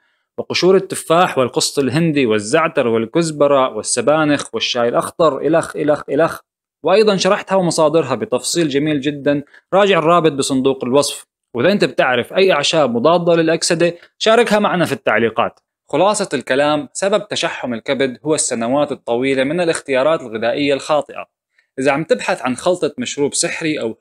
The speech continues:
حبوب مصنعة بالمختبر أو عشبة تنمو في الغابة تنظف هذه السنوات بأسبوع واحد،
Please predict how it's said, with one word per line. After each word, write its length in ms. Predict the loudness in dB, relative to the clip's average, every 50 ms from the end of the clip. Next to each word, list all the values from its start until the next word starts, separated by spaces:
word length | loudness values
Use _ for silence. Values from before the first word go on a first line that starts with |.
| -12
حبوب 300 | -6 -2 0 0 0 0
مصنعة 540 | -2 -6 -6 -4 -2 -2 -2 -2 -2 -4 -4
بالمختبر 800 | -6 -6 -6 -6 -8 -10 -6 -2 0 2 4 4 2 2 0 -4 _ _ _ _ _ _ _ 0
أو 140 | 2 2 4
عشبة 320 | 2 2 0 0 -2 0
تنمو 340 | 0 0 0 0 0 -2 -2
في 120 | -4 -4
الغابة 480 | -4 -4 -2 0 2 2 2 2 2 0
تنظف 580 | -2 -2 -2 0 0 0 0 -2 -4 -2 -2 0
هذه 220 | 0 0 0 -2
السنوات 800 | -4 -6 -6 -8 -6 -6 -6 -4 -4 -2 0 0 -2 -2 -4 -6
بأسبوع 480 | -8 -8 -8 -6 -2 0 2 2 0 0
واحد، 520 | 0 2 2 2 2 0 -2 -2 -4 -4